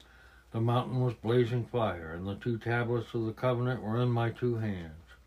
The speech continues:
I looked, and there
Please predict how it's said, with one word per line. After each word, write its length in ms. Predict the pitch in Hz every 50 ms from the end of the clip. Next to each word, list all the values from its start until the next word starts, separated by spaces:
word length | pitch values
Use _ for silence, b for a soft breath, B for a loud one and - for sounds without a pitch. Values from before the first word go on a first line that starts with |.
| - - B B B B B B B B B B B B B -
I 200 | 120 127 127 127
looked, 440 | 123 120 110 - - - - - - B B B B B B B
and 240 | - 107 104 104 101
there 460 | 113 117 117 117 120 123 123 131 131